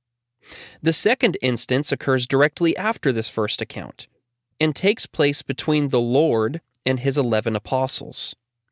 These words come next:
Jesus appears to them, and they are bewildered to see the risen Lord again. They simply do not understand how this could be.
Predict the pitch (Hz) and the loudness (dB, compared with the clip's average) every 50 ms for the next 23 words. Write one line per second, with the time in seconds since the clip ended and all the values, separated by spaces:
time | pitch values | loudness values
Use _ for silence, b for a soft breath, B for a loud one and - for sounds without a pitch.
0 | _ B B B B B B B B B B B - 147 202 247 262 - 262 240 | _ B B B B B B B B B B B -2 2 2 2 2 2 0 0
1 | 214 190 - - 156 143 143 135 - - - 107 - 95 82 - - - - _ | 0 0 0 2 2 2 4 2 2 0 -2 -2 -2 -6 -10 -12 -14 -20 -20 _
2 | _ _ _ _ _ 147 151 147 135 156 180 196 208 185 - - 135 139 139 139 | _ _ _ _ _ 2 2 2 4 4 4 4 4 2 2 2 4 4 4 4
3 | 131 127 127 123 120 120 117 120 123 135 139 175 202 202 175 139 120 - - - | 2 2 2 2 2 0 -2 -2 -2 0 2 4 4 4 4 2 0 -2 -6 -6
4 | - - - _ _ _ _ - 143 131 - - 151 147 139 139 123 127 127 120 | -8 -12 -20 _ _ _ _ -2 0 0 2 2 2 2 4 4 4 4 2 2
5 | - 127 120 113 117 117 117 110 101 92 90 95 90 82 - 120 - _ _ _ | 2 0 0 2 2 2 2 2 0 -2 -4 -8 -10 -12 -12 -16 -18 _ _ _
6 | _ _ _ _ _ _ B B B B B B B B 147 165 185 185 - - | _ _ _ _ _ _ B B B B B B B B 4 4 4 6 4 4
7 | - 214 220 226 - 202 190 170 139 135 156 180 185 190 190 - - 147 151 151 | 4 2 2 2 2 0 0 2 2 2 2 2 2 0 -2 -2 -2 -2 0 0
8 | 147 143 - - - 143 127 117 113 120 - - 117 113 117 117 107 - - - | 0 0 -2 -2 0 0 0 0 0 -2 0 0 0 0 2 0 -2 -2 -4 -6
9 | 113 110 113 - 120 113 110 - - | -8 -6 -4 -2 -2 -2 -4 -8 -14